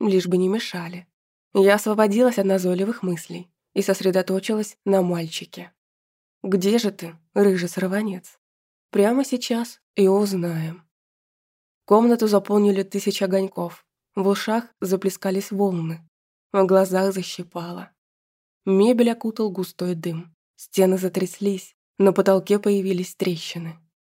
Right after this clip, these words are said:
Я глубоко вдохнула и приготовилась. Время остановилось, изменило течение и побежало вперёд с бешеной скоростью. Свет,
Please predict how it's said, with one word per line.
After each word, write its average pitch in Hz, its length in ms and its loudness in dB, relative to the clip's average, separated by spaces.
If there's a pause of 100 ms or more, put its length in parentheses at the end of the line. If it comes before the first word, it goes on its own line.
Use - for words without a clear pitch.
(240)
Я 196 140 6
глубоко 196 360 4
вдохнула 196 540 0
и 202 200 -4
приготовилась. 180 920 -4 (480)
Время 185 340 4
остановилось, 190 800 -4 (140)
изменило 190 480 4
течение 185 720 -4 (140)
и 185 80 -4
побежало 175 500 0
вперёд 190 540 -4 (260)
с 175 140 -10
бешеной 185 680 -2
скоростью. - 880 -10 (1120)
Свет, 196 540 2